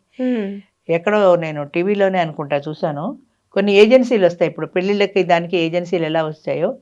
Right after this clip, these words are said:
Speaker 1: మ్మ్.
Speaker 2: చచ్చిపోతే చేసే ఏజెన్సీలు వస్తాయి.
Speaker 1: మ్మ్.
Speaker 2: ఇప్పుడు అందరూ అమెరికా వెళ్ళిపోతున్నారు అనుకో, పిల్లలు ఎవరు ఇక్కడ ఉండరు, దాదాపు అందరూ ఓల్డ్ ఏజ్ హోమ్‌లకి వెళ్ళిపోతారు, ఏదో సీనియర్ సిటిజన్ హోమ్స్‌కో వెళ్ళిపోతారు.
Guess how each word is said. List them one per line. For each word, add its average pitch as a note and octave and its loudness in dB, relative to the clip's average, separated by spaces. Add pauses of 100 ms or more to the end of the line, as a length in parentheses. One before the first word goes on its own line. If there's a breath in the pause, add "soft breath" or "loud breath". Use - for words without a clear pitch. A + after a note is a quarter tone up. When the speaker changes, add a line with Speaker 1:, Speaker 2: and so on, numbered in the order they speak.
(120)
Speaker 1:
మ్మ్. A#3+ -4
Speaker 2:
చచ్చిపోతే B3 2
చేసే F#3+ -2
ఏజెన్సీలు D#3 -8
వస్తాయి. - -16 (200)
Speaker 1:
మ్మ్. B3 -2
Speaker 2:
ఇప్పుడు F#3 -4
అందరూ F3 2
అమెరికా F#3+ 0
వెళ్ళిపోతున్నారు E3+ -2
అనుకో, C#3 -10 (100)
పిల్లలు D3+ -6
ఎవరు D3+ -6
ఇక్కడ C#3 -12
ఉండరు, C3+ -10 (420 soft breath)
దాదాపు E3 2
అందరూ D#3+ -4
ఓల్డ్ D#3+ -2
ఏజ్ D#3 -8
హోమ్‌లకి D#3+ -8
వెళ్ళిపోతారు, C#3+ -6
ఏదో D#3 -6
సీనియర్ D#3+ -6
సిటిజన్ D3 -10
హోమ్స్‌కో D3 -10
వెళ్ళిపోతారు. D3 -8